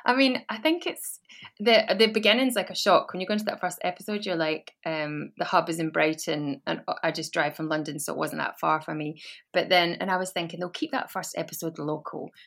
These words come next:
And then they're like, they do announce that it's all, what you see is genuine, you know, we find out when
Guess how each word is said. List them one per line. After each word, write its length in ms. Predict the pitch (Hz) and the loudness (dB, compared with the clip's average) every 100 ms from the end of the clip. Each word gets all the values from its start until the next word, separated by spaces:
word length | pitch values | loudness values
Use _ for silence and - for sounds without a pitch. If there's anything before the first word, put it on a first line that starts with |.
| _ | _
And 140 | 180 | -4
then 160 | 175 165 | 0 2
they're 140 | 165 | 2
like, 280 | 160 156 151 | 4 2 0
they 80 | 180 | -2
do 160 | 185 190 | 4 4
announce 380 | 170 165 170 | 6 4 2
that 100 | - | -2
it's 120 | - 180 | -2 2
all, 240 | 175 170 _ - | 2 -2 _ -2
what 220 | 170 135 | 0 2
you 60 | |
see 220 | 170 - 160 | 0 2 2
is 140 | 151 | 2
genuine, 480 | - 156 156 156 151 | 2 2 2 -2 -2
you 80 | 147 | -2
know, 100 | 147 | -2
we 120 | 151 | -4
find 360 | - 165 156 | 0 0 2
out 200 | 151 143 - - | 0 0 -4 -2
when 460 | 165 143 139 135 | 0 0 0 -6